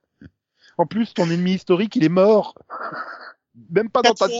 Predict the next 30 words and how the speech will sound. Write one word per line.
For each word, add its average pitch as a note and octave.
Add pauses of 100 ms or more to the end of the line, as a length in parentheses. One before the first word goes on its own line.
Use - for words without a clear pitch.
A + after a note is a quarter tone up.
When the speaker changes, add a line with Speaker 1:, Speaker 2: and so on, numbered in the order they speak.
Speaker 1:
série. A#3+ (380)
Speaker 2:
<laughs> -
Il F#4+
est D#4+
mort E4
quatre - (760)
fois. D#4+ (220)
Et C#4
deux G3+
fois B3+
dans A#3
une G3
série G3
qui -
était E3+
pas F3+
à -
toi. - (1400)
Speaker 1:
Non, D#3
mais, G#2+
euh, F2
voilà, D3
euh, F#2+ (680)
mais B2 (100)
donc, C#3
du A#2
coup, E3
euh, G#2 (140)
bon, G2
euh, F2